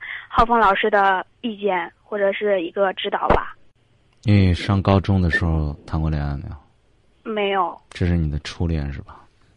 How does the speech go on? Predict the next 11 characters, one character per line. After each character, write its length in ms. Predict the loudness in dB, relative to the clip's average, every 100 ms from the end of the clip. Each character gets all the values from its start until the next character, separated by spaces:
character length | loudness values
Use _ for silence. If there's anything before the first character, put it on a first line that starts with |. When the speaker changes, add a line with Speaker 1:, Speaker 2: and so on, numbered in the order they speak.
| _ _ _ -4
Speaker 2:
你 100 | -4
今 240 | 0 0
年 240 | 2 2 2 2 0 -2 -8
十 400 | -12 -10 -4 -4
九？ 360 | -2 -4 -6 -14 _ -10
Speaker 1:
对， 200 | -10 -12 _ _ _ -4
嗯， 340 | -2 0 -2
快 180 | 0 2
二 160 | 4 2
十 160 | 0
了。 220 | -2 -2